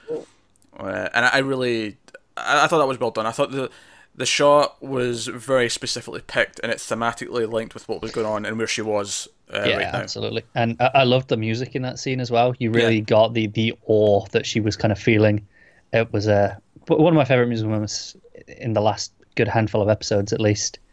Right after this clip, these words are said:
Speaker 2: and it was really good.
Speaker 1: Yeah, yeah, the, the music there was good. Uh, so, meanwhile, of course, Holden and the crew are on Ganymede. They're looking for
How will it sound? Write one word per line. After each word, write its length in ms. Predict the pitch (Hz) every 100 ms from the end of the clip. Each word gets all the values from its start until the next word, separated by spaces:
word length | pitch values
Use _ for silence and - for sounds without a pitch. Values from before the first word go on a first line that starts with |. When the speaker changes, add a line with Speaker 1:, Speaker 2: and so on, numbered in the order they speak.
| _ - - - -
Speaker 2:
and 240 | 117 107
it 160 | 110 117
was 240 | 117 - - _ - -
really 160 | 98
good. 200 | 98 - - _ _ _ _
Speaker 1:
Yeah, 200 | 110 107
yeah, 180 | 101 117
the, 320 | 117 120 117
the 100 | 117
music 220 | 123 120
there 100 | 113
was 120 | 107
good. 180 | - 110 - - - - - -
Uh, 240 | 117 120 123 -
so, 500 | - 143 139 - -
meanwhile, 340 | 185 196 175
of 120 | 165 -
course, 500 | - 156 151 143 -
Holden 400 | - 151 147 135
and 120 | 131
the 40 |
crew 340 | 127 139 123 123
are 160 | 110 113
on 180 | 117 113
Ganymede. 540 | 113 110 110 110 110 -
They're 160 | 110
looking 420 | 113 117 - 117 110
for 500 | - 107 107 101